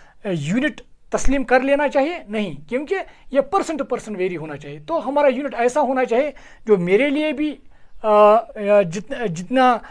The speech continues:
अ, मेरे लिए उसका वैल्यू होगा उतना ही दूसरे के लिए हो-, होना चाहिए, या in different countries उसका वैल्यू हर जगह एक जैसा होना चाहिए। तो पहली कैरेक्टरिस्टिक प्रॉपर्टी यूनिट होनी चाहिए,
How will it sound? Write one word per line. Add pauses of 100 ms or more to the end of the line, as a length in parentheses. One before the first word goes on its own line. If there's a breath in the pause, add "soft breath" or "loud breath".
(320 loud breath)
अ,
मेरे
लिए
उसका
वैल्यू
होगा (140)
उतना
ही
दूसरे
के
लिए
हो-,
होना
चाहिए, (340 soft breath)
या
in
different
countries (420)
उसका
वैल्यू (320 soft breath)
हर (380)
जगह (100)
एक
जैसा
होना
चाहिए। (560 soft breath)
तो
पहली
कैरेक्टरिस्टिक
प्रॉपर्टी
यूनिट
होनी
चाहिए,